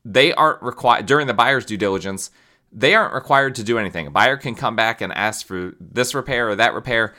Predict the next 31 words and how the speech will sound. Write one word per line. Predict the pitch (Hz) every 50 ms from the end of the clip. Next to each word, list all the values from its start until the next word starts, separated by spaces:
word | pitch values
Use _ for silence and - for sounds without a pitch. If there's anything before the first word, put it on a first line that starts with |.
| _ _ _
The | 113
seller | - - - 160 180 190 180
does | 156 - 143 147 160 160 123
not | 131 139 139 139 -
have | 135 143 139 135 -
to | - 123
do | 110 113 127 120 - -
a | 104
single | 101 - - 139 139 135 131
thing. | - - 135 113 73 69 - _ _ _ _ _ _
If, | - 110 107 - - _ _ 85
if | 78 - 101 101
it | 117 104
comes | - 131 127 131 120
back | 117 135 131 135 135 - -
that | - 101 98
there | - 107
were | 98 90
tons | - - - 139 147 151 139
of | 139 123 -
structural | - - - 147 143 - - 147 139 135 95
issues, | 131 135 - - 139 139 139 139 135 123 - - _ _ _ _ _ _
the | 110 107
seller | - 139 131 139 147 143 127
doesn't | 98 117 117 123 117 131 110
have | 113 120 127 127 -
to | - 120
do | 127 147 151
anything | 156 143 117 - 98 90
about | 87 82 82 78 73 -
it. | - -